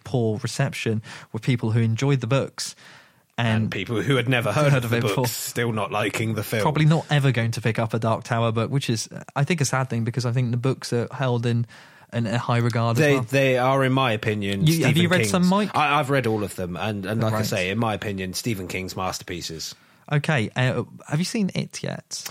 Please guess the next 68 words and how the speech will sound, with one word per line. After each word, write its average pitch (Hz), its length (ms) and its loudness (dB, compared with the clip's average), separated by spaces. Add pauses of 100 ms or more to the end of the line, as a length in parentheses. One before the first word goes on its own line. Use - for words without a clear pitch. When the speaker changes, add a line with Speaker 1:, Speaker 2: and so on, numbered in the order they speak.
Speaker 2:
I 135 160 2
haven't 165 300 0
got 143 120 -2
the 139 60 -4
chance 139 360 -2
yet. 127 220 2
It, 107 200 -6
it's 117 180 -2
Speaker 1:
Okay. 113 80 0
Speaker 2:
one 127 100 2
I'm 120 140 0
going 120 320 2
to 110 340 -2 (320)
try 113 200 0
and 107 60 -4
get 104 180 -4
to - 100 -10
the 104 80 -4
cinema, 95 580 -4
uh, 92 260 -2
if 110 200 -6
not 98 240 -4 (500)
the 110 160 -2
rest 101 280 -4
of 92 100 -6
this 101 220 -6
week, 90 260 -8
next 90 260 -6
week. 82 300 -10
Speaker 1:
Well, 123 180 -4
may 160 240 4
I 175 60 4
suggest 139 540 -2
that - 260 -4
I 127 120 2
have 120 100 -2
done 131 160 2
a 127 80 2
wonderful 139 400 2
review 113 320 0
of 101 80 -2
it 113 160 -2
that 127 80 -2
doesn't 143 240 0
spoil 139 340 0
anything. 113 460 -2 (340)
That 135 180 2
is 123 200 0
on 127 240 2
filmseekers 120 680 0
dot - 180 -2
com. 135 380 0 (100)
There 123 240 0
are 147 140 2
some 139 240 0
reviews 127 260 0
of 123 60 -6
some 151 160 2
of 131 40 2
the 110 60 0
films 110 240 -2
we've 113 140 0
discussed 110 320 -4
today 117 200 0
on 120 180 0
filmseekers 113 800 -4
dot 107 160 -4
com. 117 180 -4